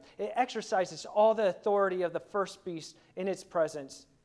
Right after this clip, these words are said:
and makes the earth and its inhabitants worship the first beast, whose mortal wound was healed. It performed great signs, even making fire come from, down from heaven to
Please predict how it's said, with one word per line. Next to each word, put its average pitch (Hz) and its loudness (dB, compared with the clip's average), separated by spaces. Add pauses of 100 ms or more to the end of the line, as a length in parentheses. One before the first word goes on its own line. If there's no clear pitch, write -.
(280)
and 175 -4
makes 214 -2
the - -8
earth 208 0
and 175 -2
its 175 -8
inhabitants 175 -2
worship 208 -2
the 170 -6 (100)
first - 0
beast, - -12 (440)
whose 185 -6
mortal 214 4
wound 196 -2
was 175 -2
healed. 165 -6 (420)
It 143 -4
performed 202 0
great 220 2
signs, 190 -4
even 202 -6
making 196 -6
fire 196 6
come 190 -4
from, 170 -6 (400)
down 196 2
from 185 -2
heaven 180 -2
to 202 -4